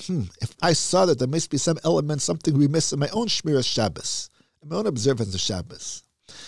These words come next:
And he thought carefully and he realized that the Zohar tells us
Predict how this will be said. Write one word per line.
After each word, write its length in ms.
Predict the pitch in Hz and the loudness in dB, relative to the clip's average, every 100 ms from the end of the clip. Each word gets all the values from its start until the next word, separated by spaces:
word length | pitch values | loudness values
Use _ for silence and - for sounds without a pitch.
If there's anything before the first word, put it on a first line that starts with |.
| - | -10
And 60 | 123 | -6
he 60 | 113 | -6
thought 300 | - 165 - | 0 0 2
carefully 460 | 160 180 - 165 | 2 2 2 0
and 80 | 135 | 0
he 80 | 135 | 0
realized 680 | 156 220 139 135 135 - _ _ - - - _ | 0 2 4 4 2 -4 _ _ -20 -20 -20 _
that 180 | 110 - | -6 0
the 80 | 113 | 0
Zohar 340 | 104 208 175 | 2 4 4
tells 400 | 147 160 185 147 | 2 2 2 2
us 380 | 117 123 - - | 0 0 -4 -6